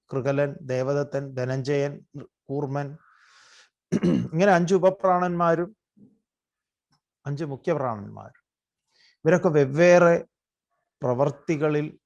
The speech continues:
ഏർപ്പെട്ടുകൊണ്ടിരിക്കുന്നു. ഈ ബാഹ്യലോകത്ത് നോക്കിക്കഴിഞ്ഞാൽ വായുവിന്റെ വകഭേദങ്ങളാണ്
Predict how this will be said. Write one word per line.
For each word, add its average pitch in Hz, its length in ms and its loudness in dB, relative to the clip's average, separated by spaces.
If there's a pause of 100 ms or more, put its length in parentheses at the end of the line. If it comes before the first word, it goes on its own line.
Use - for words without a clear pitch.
ഏർപ്പെട്ടുകൊണ്ടിരിക്കുന്നു. 107 920 -12 (680)
ഈ - 40 -4
ബാഹ്യലോകത്ത് 170 720 4
നോക്കിക്കഴിഞ്ഞാൽ 160 960 0
വായുവിന്റെ 147 560 2
വകഭേദങ്ങളാണ് 139 960 -2